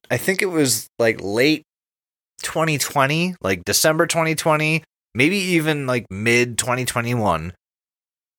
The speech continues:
I've had a couple of shots of whiskey, so I can't exactly remember when this was found. But the most recent information about John Zegras, um, was from two separate articles from Japan.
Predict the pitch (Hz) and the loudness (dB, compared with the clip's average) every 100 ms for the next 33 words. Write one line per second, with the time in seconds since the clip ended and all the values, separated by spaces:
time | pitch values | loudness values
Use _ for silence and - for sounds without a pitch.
0 | _ _ _ - - 110 104 120 107 - | _ _ _ -8 -2 -2 0 0 -2 -6
1 | - - 107 95 - 64 - 69 62 - | -10 -4 -2 0 -2 -2 -4 -6 -4 -6
2 | - 62 - 52 - - 170 175 160 - | -6 -8 -6 -6 -8 -4 0 2 0 -4
3 | 139 104 110 110 - 98 95 95 92 95 | -4 2 2 2 0 -2 0 -2 -2 -2
4 | 90 92 85 87 87 85 101 69 60 _ | 0 -2 -2 -10 -8 -8 -6 -6 -6 _
5 | - 123 - - _ _ - 113 151 170 | 0 0 -4 -20 _ _ -10 0 2 2
6 | - 113 110 175 220 - 254 247 - 185 | 0 -4 -2 0 2 2 2 -2 -4 -4
7 | 180 196 160 139 131 127 117 113 87 90 | 0 0 2 2 2 0 2 2 0 0
8 | 110 120 104 95 107 85 82 78 - _ | 2 2 -2 -2 -2 -2 -4 -4 -6 _
9 | _ _ _ _ 85 90 85 67 57 55 | _ _ _ _ -2 2 2 2 -2 -4
10 | 65 71 _ - 107 104 - 107 95 - | -10 -20 _ -8 -4 -2 -2 -4 -6 -4
11 | - 262 262 240 208 - 185 165 - 117 | -2 0 0 2 2 2 2 0 0 0
12 | 104 95 98 90 90 - - 101 98 92 | 0 0 0 0 -2 -4 0 -2 -2 -6
13 | 107 80 - | -4 -4 -8